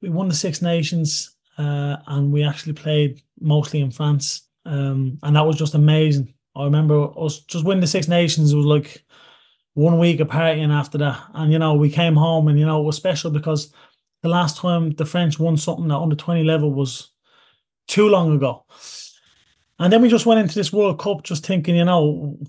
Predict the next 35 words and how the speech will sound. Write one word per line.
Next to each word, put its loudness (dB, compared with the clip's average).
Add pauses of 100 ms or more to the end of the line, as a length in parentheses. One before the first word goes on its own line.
(460)
we -2
probably 0
do 6
have 2
a -2
shot, -2
lads. -4
Like, -2
you 0
know, 0
let's 2
just -6 (220)
give 0
it 2
a 2
shot, -2
you 0
know? -2 (260)
And, -2
um, 0 (440)
I -2
guess, -2
you -2
know, -2
at -4
the -2
end 2
of 2
the -2
day, -2
just -8
play -2
game 0
by 4
game. 0